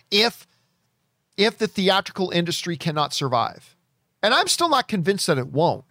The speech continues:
But if the theatrical experience cannot survive, we, we have seen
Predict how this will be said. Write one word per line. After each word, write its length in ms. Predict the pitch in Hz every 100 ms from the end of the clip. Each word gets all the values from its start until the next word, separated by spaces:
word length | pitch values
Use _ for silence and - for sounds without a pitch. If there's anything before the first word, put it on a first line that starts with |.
| _ - -
But 160 | 196 - -
if 220 | 240 294
the 100 | 269
theatrical 480 | 208 208 202 - 185
experience 380 | 170 - 180 -
cannot 300 | 156 160 -
survive, 520 | 135 151 147 123 113 _ _ _ _ _ _ _ _ _ _ -
we, 460 | 135 226 226 226 - -
we 200 | 180 247
have 160 | 233
seen 720 | - - 226 247 269 269 277